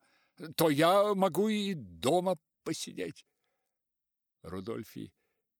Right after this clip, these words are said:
никакого внимания не обратил на эту попытку возмущения и продолжал: «Нет,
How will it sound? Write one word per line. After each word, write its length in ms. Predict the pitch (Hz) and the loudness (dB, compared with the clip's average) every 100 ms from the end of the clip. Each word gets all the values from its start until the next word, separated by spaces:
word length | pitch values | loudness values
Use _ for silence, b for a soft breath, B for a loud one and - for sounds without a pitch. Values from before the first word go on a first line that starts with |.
| - | -14
никакого 800 | 160 165 - - - 98 92 | -12 -12 -14 -16 -14 -10 -10
внимания 560 | 87 92 95 90 87 87 | -10 -10 -8 -8 -8 -10
не 80 | 87 | -8
обратил 640 | 82 87 90 - 196 226 | -10 -10 -10 -8 -6 -6
на 200 | 196 180 | -6 -6
эту 220 | 175 160 156 | -8 -8 -10
попытку 560 | 160 - 165 - - | -12 -8 -8 -8 -12
возмущения 880 | 143 143 143 127 - 143 151 147 143 - | -10 -8 -8 -6 -4 -4 -4 -4 -6 -8
и 120 | 143 156 - | -8 -8 -10
продолжал: 800 | - 131 123 123 107 82 73 60 _ b b - | -12 -12 -10 -12 -12 -12 -14 -16 _ b b 0
«Нет, 480 | 190 - - - | 0 0 -8 -20